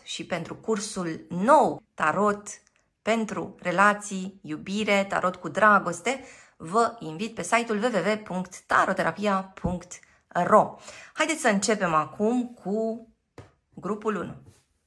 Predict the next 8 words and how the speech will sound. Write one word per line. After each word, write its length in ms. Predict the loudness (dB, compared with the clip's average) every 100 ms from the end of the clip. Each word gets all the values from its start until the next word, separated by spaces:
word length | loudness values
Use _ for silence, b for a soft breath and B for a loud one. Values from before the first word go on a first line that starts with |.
| _ _ _ 0
În 140 | 4
grupul 460 | 4 2 2 0 -2
unu, 520 | -6 -4 -2 -2 -4 -12 _ _ -2
tema 500 | 0 2 2 0 -2
citirii 420 | -8 -8 -6 -4
noastre 460 | -2 -2 -4 -6
este 720 | -6 -2 -4 -6 -6 -4 -4 -4
decizia. 1000 | -4 -6 -6 -8 -6 -8 -10 -8 -8 -10